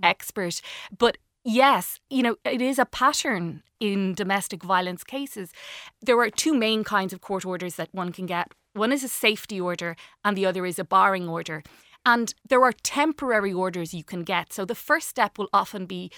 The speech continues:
to come to the court, just yourself, the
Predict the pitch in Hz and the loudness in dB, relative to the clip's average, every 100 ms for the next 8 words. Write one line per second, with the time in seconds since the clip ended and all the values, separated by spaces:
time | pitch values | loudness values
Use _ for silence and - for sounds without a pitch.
0 | - _ - - 254 277 262 202 - 185 | -20 _ -14 -4 -2 -2 -8 -10 -4 -2
1 | 185 - - _ _ _ _ _ 190 285 | -2 -6 -12 _ _ _ _ _ 4 6
2 | 302 - 254 - 170 202 - - - 190 | 6 2 -4 -2 -2 -2 -6 -12 -6 -4
3 | 175 170 | -4 -8